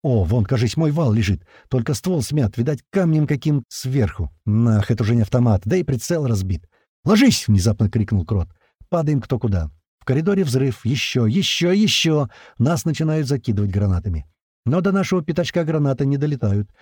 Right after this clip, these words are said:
Взрываются в самом коридоре. А вот нам, напротив, удобней. Нужно просто бросить их в коридор и все. Охотники-то там, в нем все, а мы за мощными стенами. Слива, выставив автомат за угол, выпустил еще один магазин.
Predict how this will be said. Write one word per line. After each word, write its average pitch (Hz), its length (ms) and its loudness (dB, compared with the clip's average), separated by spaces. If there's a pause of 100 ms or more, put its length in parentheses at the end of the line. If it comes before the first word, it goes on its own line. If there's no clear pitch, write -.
(240)
Взрываются 123 680 0
в - 60 -6
самом 120 300 2
коридоре. 104 480 0 (260)
А 104 120 2
вот 151 180 0
нам, 214 220 4
напротив, 139 600 0
удобней. 113 580 0
Нужно 123 380 2
просто 135 300 -2
бросить 123 420 -2
их 131 120 -2
в - 60 -20
коридор 156 320 -2
и 131 40 0
все. 87 340 -4 (320)
Охотники-то 123 680 0
там, 165 340 0 (280)
в 98 140 0
нем 160 280 2
все, 107 340 -2 (180)
а 120 160 2
мы 127 160 4
за 156 140 2
мощными 135 420 2
стенами. 110 540 0 (360)
Слива, 107 420 0
выставив 107 400 0
автомат 104 340 0
за 107 140 0
угол, 156 260 -2
выпустил 170 500 -2
еще 147 220 -2
один 131 180 -2
магазин. 117 420 -2